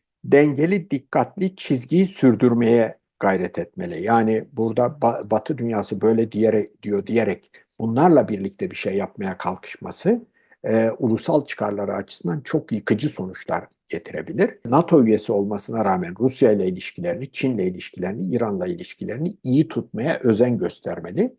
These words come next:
Bunların çıkar bazlı, ulusal çıkar esaslı olduğunu göstererek yapmalı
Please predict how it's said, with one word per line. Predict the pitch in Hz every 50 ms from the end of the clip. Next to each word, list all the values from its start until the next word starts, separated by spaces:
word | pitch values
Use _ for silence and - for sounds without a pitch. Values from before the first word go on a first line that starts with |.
| _ _ -
Bunların | 127 127 131 143 165 175
çıkar | - - - - - - - 160 180 156 113
bazlı, | 104 104 - 87 - - 180
ulusal | - - 123 110 113 - - 156 170 165
çıkar | 160 - - - 120 113
esaslı | 107 - - - 113 101 - - -
olduğunu | 90 92 95 101 110 110 120 151 180 202 196 - _ _
göstererek | - 120 120 117 - - 131 123 123 123 113 101 - - _ _ _
yapmalı | - - 110 - - - - 90 92 113 180 226 220 -